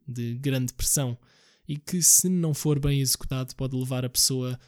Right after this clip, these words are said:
a sentimentos exacerbados de culpa, que pode acabar por ser paralisante.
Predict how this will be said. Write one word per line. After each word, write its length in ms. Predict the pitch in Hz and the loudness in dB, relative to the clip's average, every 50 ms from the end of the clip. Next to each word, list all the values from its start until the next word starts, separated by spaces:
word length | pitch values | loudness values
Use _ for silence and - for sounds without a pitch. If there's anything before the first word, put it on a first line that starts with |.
| _ - | _ -6
a 60 | - | -2
sentimentos 680 | 123 - - 127 123 - 127 127 123 123 120 - - | 0 2 2 2 0 -2 -2 -2 -2 -2 -2 -2 -2
exacerbados 960 | 139 127 127 131 143 147 139 - - 139 135 131 131 131 131 127 - - - - | -2 0 0 2 2 2 2 2 0 0 -2 -2 -2 -4 -2 -2 -2 -2 -4 -4
de 260 | 120 104 120 113 113 _ - | -8 -8 -8 -8 -8 _ -4
culpa, 420 | - 123 123 120 - - 98 - - - _ _ _ _ - _ _ _ - | -2 -2 -2 -2 -4 -8 -10 -10 -14 -18 _ _ _ _ -20 _ _ _ -18
que 100 | - - | -16 -16
pode 280 | - - 101 101 104 110 | -14 -12 -12 -10 -10 -10
acabar 360 | 104 - 110 110 113 110 113 - | -10 -8 -8 -6 -6 -6 -8 -8
por 180 | - 117 117 | -8 -6 -2
ser 260 | - - 131 120 - - - _ _ _ _ _ | -2 -2 -2 -4 -8 -10 -20 _ _ _ _ _
paralisante. 680 | - 147 143 143 135 135 135 131 143 135 127 120 - - | -2 0 0 2 2 2 2 2 2 2 0 0 -4 -8